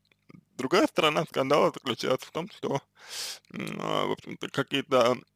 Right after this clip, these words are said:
м, определенные чувства, модели поведения, эмоции подавляются, и в ссоре они как бы, м, а, так сказать, спонтанно, а, себя проявляют. Вот. Поэтому необходимо,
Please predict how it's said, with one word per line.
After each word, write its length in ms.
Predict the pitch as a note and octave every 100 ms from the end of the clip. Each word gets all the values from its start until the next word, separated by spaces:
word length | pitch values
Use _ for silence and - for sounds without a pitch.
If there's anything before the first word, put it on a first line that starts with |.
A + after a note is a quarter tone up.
| -
м, 100 | A#2+
определенные 720 | B2 C3 C3 C#3+ B2+ A2+ A#2
чувства, 360 | - A3 - B2+
модели 320 | A#2+ A#2+ A#2+
поведения, 500 | A#2+ C3 F#3 A3+ D#3
эмоции 400 | C3 E3+ - A#2+
подавляются, 800 | - F#3 C4+ F3 C#3+ A#2 - -
и 160 | - C#4
в 60 | -
ссоре 320 | E3 F3+ B2+
они 180 | A#2+ C3+
как 160 | B2 A#2+
бы, 160 | A#2+
м, 280 | A#2+ A2+ - - _ _ _ _ _ _ - _ _ _ _ - -
а, 640 | A3+ A#2+ A2+ A2+ A2 G#2 - _
так 180 | - -
сказать, 300 | - A2+ G2+
спонтанно, 880 | - - A#2 - D#3+ D3+ B2 B2 A#2 -
а, 320 | A#2+ G#2 G2+ - -
себя 260 | B2 B2+
проявляют. 540 | - A#2+ B2 A2+ - - - _ _ _ _ - - - - - _
Вот. 420 | G#3+ B3+ A2 - - _ _ - -
Поэтому 540 | A#2 C3+ C3+ C#3+ C3+ - -
необходимо, 800 | C3+ B2+ C#3 C#3 C3 C3 C3